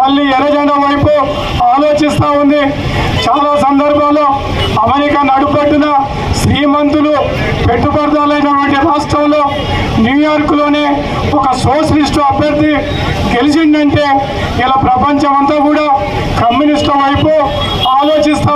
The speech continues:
ఉంది. ఇలా ఉన్నటువంటి దేశం ఉన్నటువంటి వామపక్షాలు, కమ్యూనిస్టులు ఐక్యమైతే ఈ దేశానికి ప్రత్యామ్నాయమని ఈ సందర్భంగా గుర్తు చేస్తూ, భవిష్యత్తులో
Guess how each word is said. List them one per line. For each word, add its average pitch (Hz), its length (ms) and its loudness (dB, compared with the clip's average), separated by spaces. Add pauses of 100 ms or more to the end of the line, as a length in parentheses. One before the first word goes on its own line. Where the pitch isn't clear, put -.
(100)
ఉంది. 294 200 2 (500)
ఇలా 269 120 0 (100)
ఉన్నటువంటి 302 440 2 (160)
దేశం 294 260 0 (100)
ఉన్నటువంటి 302 500 2 (640)
వామపక్షాలు, 294 840 2 (540)
కమ్యూనిస్టులు 302 640 0 (680)
ఐక్యమైతే 311 680 0 (560)
ఈ - 20 -2 (180)
దేశానికి 285 560 0
ప్రత్యామ్నాయమని 277 800 2 (500)
ఈ 247 40 0 (140)
సందర్భంగా 285 600 2 (540)
గుర్తు 247 220 0 (100)
చేస్తూ, 302 280 0 (580)
భవిష్యత్తులో 294 600 2